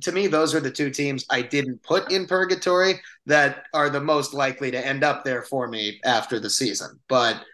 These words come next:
I have them in a very similar spot. I, I definitely understand the thinking.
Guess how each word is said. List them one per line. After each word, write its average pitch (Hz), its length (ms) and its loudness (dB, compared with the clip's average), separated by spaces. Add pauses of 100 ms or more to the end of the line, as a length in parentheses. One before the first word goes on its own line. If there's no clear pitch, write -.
(480)
I 143 160 4
have 143 260 4
them 127 200 4
in 123 140 -2
a 120 40 -4
very 117 220 -2
similar 101 380 -6
spot. 87 360 -2
I, 135 300 4
I 165 40 2
definitely 160 540 4
understand 131 540 0
the 104 60 -14
thinking. 95 440 -6